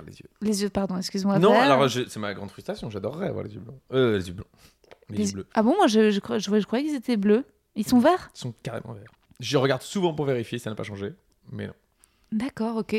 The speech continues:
Speaker 2: Bon, ça reste, euh, quand même cool, hein, ça reste, euh... Moi, j'ai les yeux marrons, euh, un peu verts, euh, quand je me mets au soleil.
Speaker 1: Ah.
Speaker 2: <laughs>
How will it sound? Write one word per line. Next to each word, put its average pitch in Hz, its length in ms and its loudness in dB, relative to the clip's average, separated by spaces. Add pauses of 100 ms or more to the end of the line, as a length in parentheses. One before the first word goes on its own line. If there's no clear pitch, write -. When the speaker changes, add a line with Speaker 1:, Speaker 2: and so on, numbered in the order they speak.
Speaker 2:
Bon, 214 160 4
ça 208 160 2
reste, 202 260 2
euh, 202 280 2
quand 214 120 2
même 220 180 8
cool, 294 240 6
hein, 226 140 4
ça 226 180 2
reste, 208 320 2
euh... 190 440 0 (1120)
Moi, 226 140 6
j'ai 240 120 4
les 214 240 2
yeux 220 80 6
marrons, 220 400 6 (260)
euh, 185 580 2 (240)
un 269 140 6
peu 330 140 8
verts, 285 340 6
euh, 214 240 4
quand 247 140 4
je 202 100 0
me 214 120 2
mets 240 140 6
au 233 120 6
soleil. 254 560 2 (480)
Speaker 1:
Ah. - 540 0
Speaker 2:
<laughs> 427 60 2